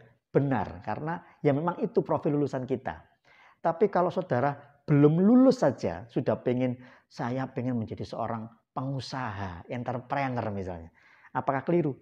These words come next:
Tidak tentunya. Tapi alangkah baiknya kalau seandainya entrepreneur itu, pengusaha itu saudara kaitkan dengan bidang hukum. Yang hari ini juga sangat banyak sekali dan marak sekali.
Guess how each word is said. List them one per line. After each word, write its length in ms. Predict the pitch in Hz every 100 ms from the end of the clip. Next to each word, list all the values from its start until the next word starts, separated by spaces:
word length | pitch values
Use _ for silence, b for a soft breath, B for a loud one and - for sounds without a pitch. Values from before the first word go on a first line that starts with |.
| _
Tidak 420 | 175 139 - 123
tentunya. 480 | - 110 101 90 85
Tapi 220 | - 117 151
alangkah 380 | 135 135 131
baiknya 340 | - 107 117 135
kalau 160 | 127
seandainya 400 | 120 107 101 104
entrepreneur 640 | - 117 117 113 139 160 160 135
itu, 240 | 101 98 - B B -
pengusaha 460 | 123 127 113 127 127
itu 160 | 120
saudara 320 | 110 113 107 104
kaitkan 320 | 113 - 135
dengan 260 | 110 104 98
bidang 340 | 104 - 98
hukum. 460 | 95 104 - 113 87 - b b b
Yang 200 | 160 175
hari 180 | 139 135 -
ini 160 | 165
juga 240 | 175 131 123
sangat 240 | 127 131
banyak 240 | - 104 107
sekali 240 | 151 151
dan 160 | 123 107
marak 240 | 110 113
sekali. 340 | 143 160 147